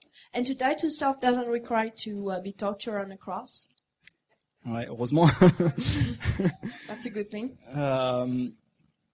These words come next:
Speaker 2: et pourtant, je vous mets au défi d'essayer de mourir à vous-même.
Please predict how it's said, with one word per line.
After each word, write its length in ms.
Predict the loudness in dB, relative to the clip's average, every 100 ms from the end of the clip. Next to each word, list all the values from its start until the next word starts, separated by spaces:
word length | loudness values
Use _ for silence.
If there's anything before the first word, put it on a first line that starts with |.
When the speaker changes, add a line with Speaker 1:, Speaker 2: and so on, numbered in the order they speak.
| _ _ _ -12
Speaker 2:
et 80 | -8
pourtant, 400 | -4 2 4 4
je 80 | 2
vous 80 | 0
mets 80 | 2
au 80 |
défi 340 | 4 2 2 0
d'essayer 540 | 2 2 2 2 0 -6 _ _ 0
de 40 |
mourir 240 | 2 4
à 40 | 4
vous-même. 320 | 4 2 0